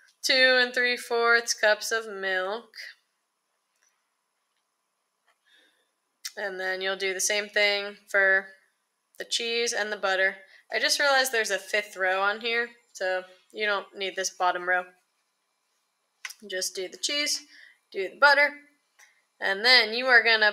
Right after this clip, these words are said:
practice doubling all of these ingredients, and then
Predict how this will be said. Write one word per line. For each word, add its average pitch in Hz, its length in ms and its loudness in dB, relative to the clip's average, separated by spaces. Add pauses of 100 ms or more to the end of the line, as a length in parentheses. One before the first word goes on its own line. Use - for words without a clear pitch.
practice 208 520 4
doubling 202 880 0 (320)
all 202 180 2
of 185 60 -4
these 190 160 -6
ingredients, 202 840 -6
and 202 160 -2
then 180 200 -4